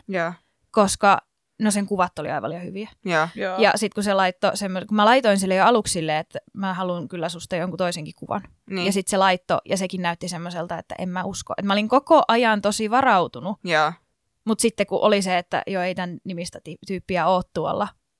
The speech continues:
Speaker 2: ja sä kuitenkin tiedät, kuka mä olen,
Speaker 1: Niin.
Speaker 2: niin bye. <laughs>
Speaker 1: Joo.
Speaker 3: Ja
Speaker 1: Kauhea.
Speaker 3: etkö sä,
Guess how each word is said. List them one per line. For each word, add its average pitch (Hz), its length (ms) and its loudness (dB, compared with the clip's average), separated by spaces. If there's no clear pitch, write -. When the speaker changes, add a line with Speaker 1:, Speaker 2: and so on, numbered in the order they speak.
Speaker 2:
ja 196 200 2
sä 196 140 0
kuitenkin 180 480 -4
tiedät, 180 360 2
kuka 180 260 -4
mä 180 200 0
olen, - 300 -4
Speaker 1:
Niin. 202 440 2
Speaker 2:
niin 190 200 -2
bye. 196 460 2
<laughs> 202 320 4
Speaker 1:
Joo. 180 360 4
Speaker 3:
Ja 330 120 6
Speaker 1:
Kauhea. 320 160 2
Speaker 3:
etkö 508 140 4
sä, 539 100 6